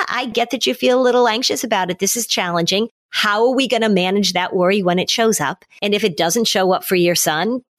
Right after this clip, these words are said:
I don't think that he's gonna hear you say that to your daughter and then suddenly be like, 'Oh gosh, now I'm anxious about it too.'" If he's anxious about making phone calls,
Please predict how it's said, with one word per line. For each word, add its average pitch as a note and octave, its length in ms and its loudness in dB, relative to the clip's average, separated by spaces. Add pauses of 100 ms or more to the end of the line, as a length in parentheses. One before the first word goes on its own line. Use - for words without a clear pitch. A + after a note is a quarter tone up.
I F#3 80 -4
don't G3+ 240 -4
think F#3 200 -2
that F3+ 120 0
he's F3 240 2
gonna E3 360 4 (100)
hear C#4 320 0
you G#3+ 200 2
say G#3+ 260 0
that G3+ 200 -2
to G3+ 100 0
your F3 160 0
daughter F#3+ 460 0
and F3 160 2
then F3 220 0
suddenly F3 340 2
be E3+ 140 0
like, E3 180 0
'Oh D#4+ 160 0
gosh, F4 300 -2
now D#4+ 160 0
I'm F#4+ 180 0
anxious B3 300 -2
about G#3+ 240 -2
it - 100 -6
too.'" G3+ 320 0 (540)
If G3+ 140 -4
he's B3+ 220 0
anxious G#3+ 360 0
about F#3+ 260 -2
making F#3 320 0
phone B3+ 300 -2
calls, F3 360 0